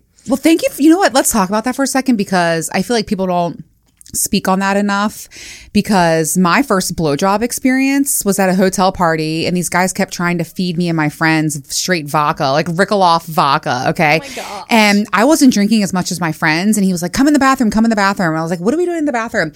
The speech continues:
Speaker 1: And he drops his pants and this, like, this big dick and he's like, "Suck it." And I'm like, "Um, I didn't have as much to drink as you think I did, and I'm not doing this."
Speaker 2: Right.
Speaker 1: Uh, but yeah, you, you find yourself in these situations, they happen,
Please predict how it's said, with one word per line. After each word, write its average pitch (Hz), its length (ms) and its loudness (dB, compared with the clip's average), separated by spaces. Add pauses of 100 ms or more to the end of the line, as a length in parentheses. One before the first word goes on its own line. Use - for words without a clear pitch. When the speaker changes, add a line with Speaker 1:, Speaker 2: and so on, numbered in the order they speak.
(280)
Speaker 1:
And 196 140 0
he 185 60 0
drops 208 480 -2
his 220 160 0
pants 175 920 -2
and 190 160 0
this, - 160 -4
like, 180 160 -4
this 170 160 -4
big 185 320 0
dick 185 220 0
and 170 40 -2
he's 160 120 -4
like, 156 160 -4
"Suck 202 340 0
it." 139 220 -10 (720)
And 240 80 2
I'm 262 80 6
like, 208 200 2 (180)
"Um, 285 560 4
I 240 120 2
didn't 453 180 0
have 339 80 0
as 214 100 -4
much 240 200 0
to 208 100 -2
drink 190 240 2
as 190 100 2
you 185 60 0
think 165 180 -2
I 160 140 0
did, 147 320 2
and 147 100 -2
I'm 240 240 2
not 190 240 2
doing 156 320 -2
this." 135 420 -4 (320)
Speaker 2:
Right. 202 120 -8 (260)
Speaker 1:
Uh, 147 60 0
but 196 180 -4
yeah, 220 80 2
you, 196 380 -6 (100)
you 190 160 -6
find 220 300 2
yourself 196 300 -2
in 185 160 -6
these 196 140 0
situations, 247 540 2
they 165 100 0
happen, 160 600 -6